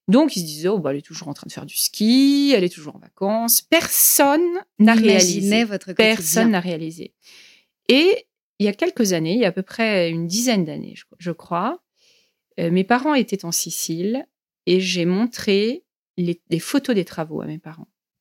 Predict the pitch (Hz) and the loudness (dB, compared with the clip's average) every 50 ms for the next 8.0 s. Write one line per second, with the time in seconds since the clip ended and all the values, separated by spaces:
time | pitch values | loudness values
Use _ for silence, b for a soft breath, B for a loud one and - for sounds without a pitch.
0 | _ _ _ - 175 175 180 208 240 214 185 170 170 160 175 - - - 202 202 | _ _ _ -8 -6 -4 -4 -4 -4 -4 -6 -8 -8 -10 -10 -12 -6 -4 -4 -4
1 | 196 - 175 165 - _ - - - _ _ _ _ _ - 226 226 202 240 220 | -2 -4 -8 -8 -8 _ -20 -20 -20 _ _ _ _ _ 0 0 0 2 2 2
2 | 196 202 202 196 185 196 196 196 - 190 190 190 - 180 170 170 170 165 175 165 | 2 2 0 0 0 -2 -2 -2 -2 -2 -4 -4 -4 -4 -4 -4 -2 -4 -4 -6
3 | - - - 220 214 190 180 170 165 160 160 165 160 160 - 170 165 160 156 151 | -6 -4 -2 0 0 2 2 0 0 0 -2 -4 -6 -6 -6 -6 -8 -8 -8 -8
4 | 160 156 - - 170 160 160 165 - - - 180 170 165 160 160 156 160 - - | -8 -8 -8 -8 -8 -8 -6 -6 -6 -4 -2 -4 -4 -4 -4 -6 -6 -6 -8 -10
5 | 165 165 160 160 160 170 175 175 - 165 - - - 185 - 165 185 175 - 170 | -10 -8 -8 -8 -8 -8 -8 -6 -8 -6 -6 -6 -8 -8 -6 -6 -6 -6 -4 -6
6 | 170 - 175 170 165 160 165 - 170 165 175 165 165 160 156 156 160 165 160 - | -4 -4 -4 -4 -6 -8 -8 -10 -8 -8 -8 -8 -6 -6 -6 -6 -6 -8 -8 -6
7 | 170 - - 160 156 156 151 - - 156 - 165 165 165 170 180 175 165 165 | -8 -8 -6 -6 -8 -8 -8 -8 -10 -10 -8 -6 -6 -4 -2 -2 -2 -2 -2